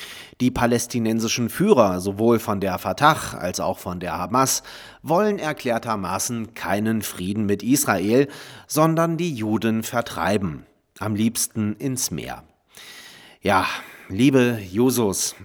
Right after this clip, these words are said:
feine Freunde habt ihr da. Könnt ihr haben,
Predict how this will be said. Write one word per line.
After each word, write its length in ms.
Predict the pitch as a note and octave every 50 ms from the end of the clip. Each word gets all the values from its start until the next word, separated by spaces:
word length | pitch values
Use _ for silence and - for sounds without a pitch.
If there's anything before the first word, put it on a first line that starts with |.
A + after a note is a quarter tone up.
| C#2+ B1+
feine 540 | - - - - F#2+ G#2+ A2+ A#2+ A2+ G2+
Freunde 440 | - - - F#2 G2 A2 A2+ G#2+ F2
habt 160 | F#2+ F2+ -
ihr 120 | F#2+ F2 -
da. 260 | D#2+ C#2+ C#2 C#2 - - - - - - - - - - - _ -
Könnt 200 | - F#3+ G#3+ A3+
ihr 160 | A3 G3+ D3+
haben, 340 | C3 A#2 A2 G2+ F#2 D#2+